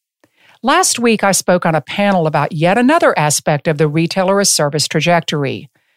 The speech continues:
private solutions. Solution providers, including retailers, white labeling their capabilities for others, even their competitors. Tesco's the latest retailer to sign up for Amazon's Just Walk Out technology.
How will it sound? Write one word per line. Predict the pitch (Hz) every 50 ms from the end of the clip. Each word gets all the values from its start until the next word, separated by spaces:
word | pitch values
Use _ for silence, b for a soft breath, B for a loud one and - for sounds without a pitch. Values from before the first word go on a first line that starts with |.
| _ _ -
private | - 202 196 214 226 208 233 233 -
solutions. | - - - 190 165 156 170 165 160 151 - 143 131 127 - - - - _ _ _ _ _ _ -
Solution | - - 202 185 214 285 311 - 320 285
providers, | 247 - 180 151 139 143 147 143 143 143 147 - -
including | 170 156 - - - 311 349 359 311 226 175
retailers, | 165 156 143 - 143 143 139 139 143 143 147 151 - - _ _ -
white | - 175 185 233 285 - -
labeling | 175 175 175 160 180 190 196 190
their | 190 190
capabilities | - - 170 160 - 180 147 156 143 143 151 143 156 160 -
for | - 196 202 - 254
others, | 269 294 285 196 156 135 123 123 - - _ _ _ _ -
even | 254 262 254 202 180 165
their | 156 151
competitors. | - - 156 143 - 175 165 156 147 135 131 - 117 - - - - _ _ _ _ _ _ _ _ -
Tesco's | - 294 359 339 - - 240 202 185 160
the | 185 170
latest | 165 175 190 226 254 233 - - 202
retailer | 175 156 - 156 156 151 156 156 151
to | 165
sign | 156 - 190 170 175 185 180
up | 175 175 -
for | 170 -
Amazon's | 170 165 165 165 156 156 160 151 156 147 127
Just | - - 170 170 - -
Walk | 175 160 156 -
Out | 160 143 156 - -
technology. | - 147 - - - 156 165 165 175 165 147 139 139 123 - - 165